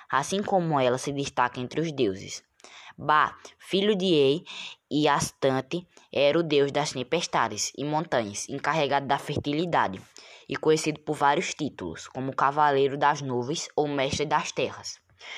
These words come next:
Um guerreiro que combate as forças da morte, como filho de El, também é,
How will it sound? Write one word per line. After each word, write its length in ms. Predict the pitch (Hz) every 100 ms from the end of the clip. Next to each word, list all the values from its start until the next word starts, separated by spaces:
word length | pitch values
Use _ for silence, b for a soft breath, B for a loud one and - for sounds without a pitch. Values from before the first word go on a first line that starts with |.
| B B
Um 80 | 175
guerreiro 320 | 185 185 156
que 140 | -
combate 460 | - - 151 143 143
as 100 | 156
forças 380 | - 131 - 139
da 120 | 143
morte, 480 | 139 117 117 - 151 B B B -
como 220 | 151 165
filho 300 | - 160 147
de 200 | 147 151
El, 300 | 131 117 131 B B B
também 480 | - 139 131 127 127
é, 80 | -